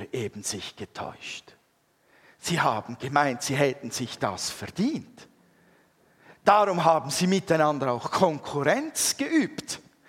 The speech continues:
weil sie dachten, "Ich bin hier der Größte. Ich bin es." Und Jesus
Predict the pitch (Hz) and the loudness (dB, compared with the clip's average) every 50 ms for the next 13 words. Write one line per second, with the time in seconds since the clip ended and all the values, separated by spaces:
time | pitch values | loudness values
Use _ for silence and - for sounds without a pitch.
0 | - - - - - 156 156 165 - - 185 - 175 160 160 - - - 151 147 | -20 -20 -12 -4 2 2 2 2 2 0 4 4 4 4 2 -2 -6 -6 -8 -8
1 | 135 - - 220 214 170 - - - - 156 151 135 135 131 147 143 131 131 - | -6 0 4 4 4 4 2 -2 -6 -2 -2 -2 -2 -2 0 0 2 2 0 0
2 | - 127 127 120 - - 151 127 113 98 92 - - - - - - - _ _ | -4 -6 -6 -6 -4 -6 -4 -4 -4 -4 -2 -4 -4 -4 -6 -12 -14 -16 _ _
3 | _ _ _ _ _ _ _ _ - - - _ - - _ - 160 220 269 - | _ _ _ _ _ _ _ _ -20 -20 -20 _ -20 -20 _ -4 0 0 0 0
4 | - - - - 226 233 202 170 123 104 - - - - - - _ _ _ _ | -4 -10 -6 -2 0 0 0 0 -4 -6 -8 -10 -10 -12 -14 -20 _ _ _ _
5 | _ _ _ _ _ _ _ - - - - - - 139 165 170 160 165 156 143 | _ _ _ _ _ _ _ -20 -20 -20 -14 -8 -2 4 4 4 4 4 -2 -2
6 | 131 - - | -2 -4 -6